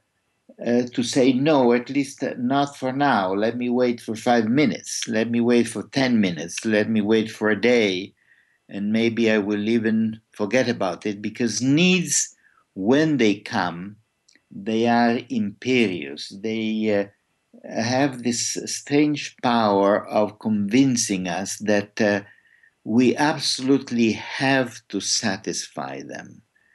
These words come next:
Um, but if we are able to wait, even if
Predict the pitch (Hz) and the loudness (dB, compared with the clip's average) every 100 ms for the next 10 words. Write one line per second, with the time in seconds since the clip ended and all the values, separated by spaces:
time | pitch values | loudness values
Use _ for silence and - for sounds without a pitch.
0 | _ _ _ _ _ - - 104 107 107 | _ _ _ _ _ -12 -2 2 4 4
1 | 113 107 123 120 165 202 - - 151 156 | 2 2 2 2 2 0 -2 0 4 6
2 | 156 - - - 123 127 147 147 131 120 | 6 4 -4 -8 0 4 4 4 2 -2
3 | 120 120 123 156 151 147 156 170 180 151 | -2 0 4 6 6 4 2 2 0 -2
4 | 147 | -4